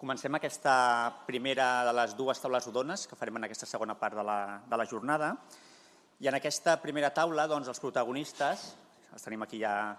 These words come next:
asseguts, són els investigadors i els experts que treballen des de fa molts anys en recerca relacionada amb, amb biodiversitat.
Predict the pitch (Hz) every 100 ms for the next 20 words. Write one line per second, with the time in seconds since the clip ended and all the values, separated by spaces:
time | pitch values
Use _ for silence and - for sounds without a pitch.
0 | - - 110 147 151 - 135 127 147 135
1 | 110 117 110 - 120 117 131 139 120 -
2 | - 139 131 - - 120 117 113 120 139
3 | 165 - - - - - - 101 107 -
4 | 131 131 113 135 143 - - 123 117 104
5 | 113 123 - 135 127 - 120 110 127 120
6 | 107 107 - 104 101 98 95 98 87 87
7 | -